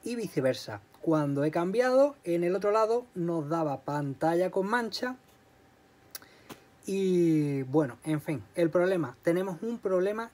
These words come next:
en una mitad, es en esta mitad. ¿Qué hemos hecho? Vamos a subir para ver qué hemos hecho.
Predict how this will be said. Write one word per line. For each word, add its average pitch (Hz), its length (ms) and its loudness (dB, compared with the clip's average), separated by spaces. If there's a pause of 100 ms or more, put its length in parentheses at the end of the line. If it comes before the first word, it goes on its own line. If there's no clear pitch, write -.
(140)
en 170 200 0
una 214 220 -4
mitad, 143 360 -2 (180)
es 180 180 -4
en 180 100 -4
esta 160 220 -6
mitad. 117 240 -10 (2750)
¿Qué 220 120 4
hemos 233 220 -2
hecho? 254 400 -2 (260)
Vamos 190 260 -8
a - 220 -4
subir 190 480 -4
para 156 200 -4
ver 160 140 -4
qué 160 120 -8
hemos 151 180 -10
hecho. - 240 -20